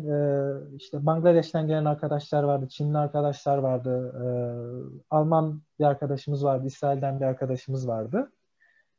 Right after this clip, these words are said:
E, onlarla kıyaslandığı zaman, yani onlar da kendi gruplarını ne kadar iyi temsil ediyorlar dediğim gibi bu konuda iddialı olmak istemiyorum ama en azından ben hani Türkiye'den gelmiş bir öğrenci olarak sivrildim. Yani,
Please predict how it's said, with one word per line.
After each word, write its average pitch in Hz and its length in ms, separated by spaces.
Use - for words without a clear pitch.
E, 120 280
onlarla 214 460
kıyaslandığı 196 640
zaman, 175 300
yani 156 140
onlar 214 280
da 151 260
kendi 165 580
gruplarını 151 580
ne 165 80
kadar 170 240
iyi 160 120
temsil 156 320
ediyorlar 160 340
dediğim 180 220
gibi 135 180
bu 139 80
konuda 165 320
iddialı 165 400
olmak 180 240
istemiyorum 196 420
ama 220 140
en 220 80
azından 214 360
ben 208 360
hani 170 200
Türkiye'den 196 480
gelmiş 202 320
bir 190 60
öğrenci 202 320
olarak 202 340
sivrildim. 214 680
Yani, 113 280